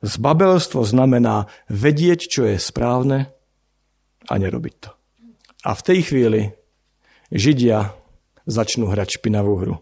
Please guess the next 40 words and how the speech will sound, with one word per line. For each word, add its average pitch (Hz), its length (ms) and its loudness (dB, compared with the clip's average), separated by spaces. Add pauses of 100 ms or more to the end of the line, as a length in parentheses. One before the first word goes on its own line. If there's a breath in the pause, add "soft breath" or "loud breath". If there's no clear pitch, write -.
(120)
Verš 113 240 -2
siedmy. 95 400 -4 (320 soft breath)
Vytiahnu 160 480 4
svoju 147 320 2
kartu. - 400 -6 (340 soft breath)
Keď 143 160 -4
on 190 140 6
im 160 80 2
povie: 170 240 8
„Vy 185 160 4
ho 151 80 4
vezmite 160 400 4
a 143 80 6
ukrižujte, 175 480 2
ja 165 160 6
na 180 160 6
ňom 160 160 6
nenachádzam 156 640 4
vinu,“ 165 400 2 (720)
odpovedali 143 400 2
mu 135 160 4
Židia: 127 240 2
„My 156 80 4
máme 208 240 4
zákon 101 560 0
a 170 80 -2
podľa 160 240 0
nášho 175 340 2
zákona 151 400 0
musí 143 300 2
zomrieť, 127 400 2
lebo 131 160 0
sa 110 240 -4
vydával 113 400 0
za 104 160 0
syna 110 240 -4
Božieho.“ 92 480 -6
Vytiahnu 123 480 -2
náboženskú 107 600 -2
kartu. - 380 -12